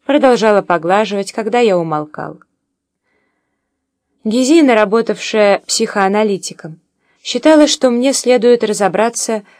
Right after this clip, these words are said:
в моих отношениях с матерью. Дескать, разве мне не бросается в глаза, что я избегаю упоминать мать,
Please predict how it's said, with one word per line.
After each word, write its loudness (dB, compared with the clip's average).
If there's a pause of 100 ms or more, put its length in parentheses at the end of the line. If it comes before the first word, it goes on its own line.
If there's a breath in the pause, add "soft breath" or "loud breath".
(120 soft breath)
в -10
моих 0
отношениях -4
с -12
матерью. -10 (880 soft breath)
Дескать, 0
разве 0
мне 0
не 0
бросается 0
в -10
глаза, -2 (400 soft breath)
что -6
я 6
избегаю 2
упоминать -4
мать, -6